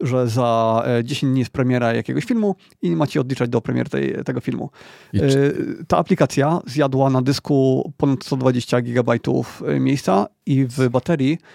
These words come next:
Speaker 1: była numerem jeden, przebijała Instagrama i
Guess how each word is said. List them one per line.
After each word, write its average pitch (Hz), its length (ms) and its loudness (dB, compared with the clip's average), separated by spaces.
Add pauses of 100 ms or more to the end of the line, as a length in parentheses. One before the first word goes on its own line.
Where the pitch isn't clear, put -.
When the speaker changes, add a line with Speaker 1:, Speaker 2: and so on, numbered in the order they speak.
(180)
Speaker 1:
była 131 420 0
numerem 127 400 2
jeden, 127 260 2
przebijała 120 420 0
Instagrama 123 640 -2
i 127 440 -4